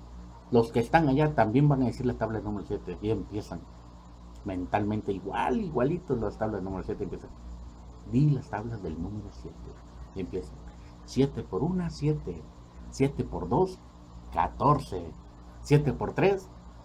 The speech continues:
veintiuna. Siete por cuatro.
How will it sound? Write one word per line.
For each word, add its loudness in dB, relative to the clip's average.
veintiuna. 2
Siete 2
por -6
cuatro. 8